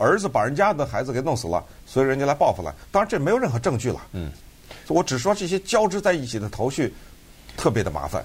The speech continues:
Speaker 2: 对，因为他那个船撞了以后呢，船上不止一个人啊，不止一个乘客啊，好几个孩子，因为他当时十九岁，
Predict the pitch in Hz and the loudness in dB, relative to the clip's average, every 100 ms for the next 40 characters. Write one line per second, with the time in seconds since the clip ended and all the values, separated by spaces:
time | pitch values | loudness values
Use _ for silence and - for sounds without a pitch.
0 | - - 120 87 - - - - 175 165 | -4 2 2 2 -4 -14 -10 2 4 4
1 | - 156 156 165 160 151 120 - 107 113 | 2 0 2 2 2 0 -2 0 2 2
2 | 143 185 143 107 85 151 135 101 98 101 | 2 2 2 0 0 0 2 2 2 0
3 | - 123 151 120 151 80 90 127 85 65 | 0 2 2 2 -2 0 0 2 0 -2
4 | 80 104 170 110 95 131 - 110 127 73 | -2 0 0 2 2 2 0 0 2 2
5 | 76 - - - - 117 165 104 85 120 | -2 -6 -12 -8 2 2 2 -2 0 0
6 | 113 - 90 110 117 98 - - - - | 0 0 0 2 0 -2 -4 -14 -20 -16
7 | - 180 202 175 180 185 156 - 147 69 | 0 2 4 2 2 2 0 0 0 0
8 | - | -2